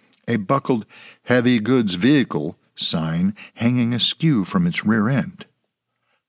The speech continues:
But where was the cab?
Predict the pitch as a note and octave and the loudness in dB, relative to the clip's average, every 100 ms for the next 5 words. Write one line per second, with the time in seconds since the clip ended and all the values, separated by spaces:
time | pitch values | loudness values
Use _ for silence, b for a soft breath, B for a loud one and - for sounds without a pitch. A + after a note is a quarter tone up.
0 | _ - F#2 F2+ _ _ _ _ _ _ | _ -4 -4 -4 _ _ _ _ _ _
1 | - G2+ C3+ C#3 C#3 - - C3+ E3+ C3+ | -4 -2 0 -2 -4 -6 -6 -4 -4 -4
2 | - - | -8 -14